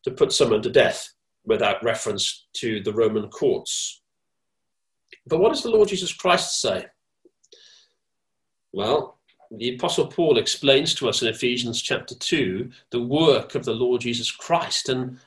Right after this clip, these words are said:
again, the focus here is not on the physical salvation, it's on the spiritual.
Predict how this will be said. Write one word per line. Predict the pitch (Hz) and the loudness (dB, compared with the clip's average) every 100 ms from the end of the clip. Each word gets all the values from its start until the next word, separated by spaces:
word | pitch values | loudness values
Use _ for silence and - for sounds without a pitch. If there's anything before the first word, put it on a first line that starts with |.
| - | -4
again, | 143 143 214 165 120 | -4 0 4 4 4
the | 147 | 0
focus | - 202 214 240 196 - | 2 6 6 6 2 2
here | 202 190 185 | 4 6 6
is | 151 139 | 0 4
not | 180 208 214 | 6 6 6
on | 196 | 4
the | |
physical | 190 - 269 277 - 175 | 2 2 2 0 4 4
salvation, | 135 135 117 110 98 - 104 95 - - - - | 4 2 2 2 0 0 -4 -6 -12 -20 -20 -6
it's | - 175 | 2 4
on | |
the | 147 | 4
spiritual. | - 175 165 160 123 95 | 4 6 6 4 0 -2